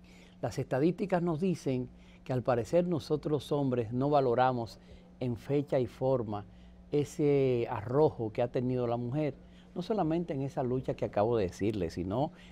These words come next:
en la principal lucha, que es la de dar a luz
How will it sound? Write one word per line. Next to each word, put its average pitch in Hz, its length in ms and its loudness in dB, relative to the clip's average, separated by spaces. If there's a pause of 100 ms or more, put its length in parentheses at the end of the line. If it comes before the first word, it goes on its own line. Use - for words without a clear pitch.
(120)
en 120 120 -2
la 113 100 0
principal 127 580 -2
lucha, 180 380 0 (560)
que 139 160 2
es 143 40 2
la 139 240 4
de 127 240 0 (1040)
dar 143 280 4
a 143 60 4
luz 110 420 -2